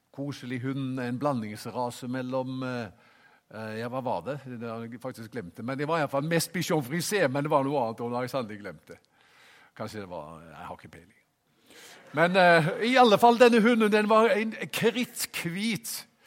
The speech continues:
eh, eh, s-, s-, som en sofapute, egentlig. Og så kom snøen, og hunden var ute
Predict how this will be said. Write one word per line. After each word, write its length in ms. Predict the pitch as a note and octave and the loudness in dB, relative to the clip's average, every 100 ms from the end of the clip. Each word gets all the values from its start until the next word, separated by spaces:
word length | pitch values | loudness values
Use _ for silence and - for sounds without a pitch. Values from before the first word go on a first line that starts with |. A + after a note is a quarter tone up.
| - - | -20 -18
eh, 100 | - | -2
eh, 1300 | C#3+ D3+ D#3 D3+ C#3+ C#3+ C#3+ C#3+ D3 D3 C#3+ - C#3 | 2 2 0 -2 -2 -4 -8 -12 -12 -12 -12 -14 -14
s-, 140 | C#3+ - | -14 -12
s-, 180 | E3 - | -12 -12
som 140 | - A3 | -4 -4
en 220 | G#3 G3+ | -4 -6
sofapute, 960 | - - G#3 B2 - - A#3+ B3+ - E3+ | -8 -6 -6 -6 -10 -6 -4 -4 -6 -6
egentlig. 500 | G#2 F#2 E2 - A#3+ _ _ _ _ _ _ _ _ - - _ _ _ _ | -6 -10 -20 -20 -20 _ _ _ _ _ _ _ _ -20 -20 _ _ _ _
Og 140 | A3 | -6
så 180 | - A#3+ | -2 -2
kom 340 | - - A3 | -2 2 2
snøen, 480 | A#3 G#3+ A#3 A#3+ F3 - _ _ _ _ _ _ _ _ _ _ _ _ _ _ _ _ _ | 2 0 -2 -2 -4 -12 _ _ _ _ _ _ _ _ _ _ _ _ _ _ _ _ _
og 180 | G#3+ G#3+ | -2 0
hunden 320 | F3+ G3+ G3 | 2 0 0
var 120 | G3 G3+ | 0 0
ute 440 | G3 - G#3+ A3+ | -2 -6 -8 -10